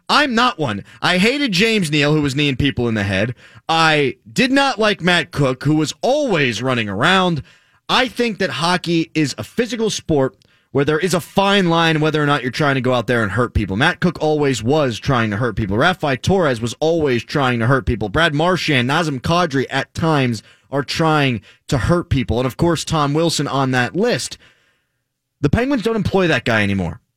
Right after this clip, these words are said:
And they don't employ anybody like that. In the last three years, they've been trying to change the league with the way that they play. And I think that they've largely been successful in that regard. Most teams are playing with speed right now. Most teams are playing and trying to win with skill.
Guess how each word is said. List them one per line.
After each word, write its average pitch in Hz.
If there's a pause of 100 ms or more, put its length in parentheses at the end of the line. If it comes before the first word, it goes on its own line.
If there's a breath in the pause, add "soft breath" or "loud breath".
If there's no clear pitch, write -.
(220)
And 135
they 170
don't 220
employ 196
anybody 180
like 160
that. 104
In 147
the 131
last 185
three 185
years, 185
they've 175
been 160
trying 170
to 147
change 165
the 123
league 120 (260 soft breath)
with 123
the 123
way 120
that 120
they 170
play. 220
And 147
I 165
think 202
that 151
they've 170
largely 160
been 165
successful 202
in 120
that 117
regard. 110 (340 soft breath)
Most 233
teams 254
are 208
playing 165
with 175
speed 262
right 147
now. 123
Most 208
teams 208
are 196
playing 147
and 170
trying 135
to 165
win 135
with 147
skill. 175